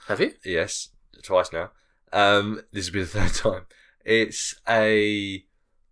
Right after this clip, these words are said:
Speaker 2: you remember the old chat room kind of things? The forums. You know forums, don't you?
Speaker 1: Now you said that, I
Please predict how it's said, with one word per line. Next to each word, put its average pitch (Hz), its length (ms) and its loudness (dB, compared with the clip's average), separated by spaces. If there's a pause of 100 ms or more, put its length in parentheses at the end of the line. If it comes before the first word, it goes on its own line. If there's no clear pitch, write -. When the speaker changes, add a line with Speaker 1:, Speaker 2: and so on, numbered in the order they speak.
(120)
Speaker 2:
you 120 80 -4
remember 131 180 0
the 123 100 4
old 117 240 4
chat - 220 -2
room 95 240 -8
kind 92 180 -4
of 92 80 -12
things? 87 320 -12
The - 80 -20
forums. 110 460 0
You 180 80 4
know 151 60 2
forums, 92 560 -8
don't 85 200 -4
you? 85 140 -16 (340)
Speaker 1:
Now 127 80 0
you 123 100 0
said - 240 0
that, 113 200 2
I 95 260 -2